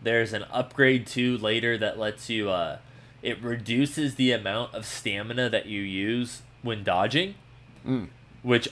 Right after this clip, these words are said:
Speaker 1: also helps. So then you have, like, you can dodge a couple times and you still have enough to, like, get a couple swings in, so you're not sitting there on empty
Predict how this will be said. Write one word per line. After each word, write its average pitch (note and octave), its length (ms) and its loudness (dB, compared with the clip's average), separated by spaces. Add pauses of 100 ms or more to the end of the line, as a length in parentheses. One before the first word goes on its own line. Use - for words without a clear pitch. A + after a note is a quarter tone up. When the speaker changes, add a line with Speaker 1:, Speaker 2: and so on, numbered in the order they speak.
Speaker 1:
also B2 400 4
helps. C3 360 4
So C3 120 0
then A#2+ 200 0
you A2 100 -4
have, A#2+ 220 4
like, A2+ 320 2
you B2 100 -4
can B2 160 -2
dodge A#2+ 360 6
a B2+ 60 2
couple B2 300 0
times B2 400 -2
and A2 140 -4
you G#2+ 100 -6
still G#2+ 220 0
have A2+ 240 2
enough G#2 320 -2
to, A2 120 0
like, G#2 220 2
get A#2 120 2
a A2 40 0
couple A2 340 0
swings A2 440 -6
in, A#2+ 200 0
so A#2 140 -4
you're A2 120 2
not G#2+ 220 -2
sitting - 240 -6
there A#2 220 0
on A2 260 -2
empty B2+ 540 -2